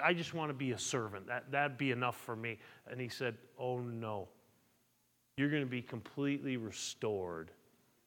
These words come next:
as a son." You know, God does that. God does that.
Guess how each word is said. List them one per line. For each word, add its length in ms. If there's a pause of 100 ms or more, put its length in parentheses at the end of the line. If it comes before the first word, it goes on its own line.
(220)
as 180
a 60
son." 400 (1800)
You 80
know, 80
God 340
does 300
that. 240 (840)
God 300
does 320
that. 240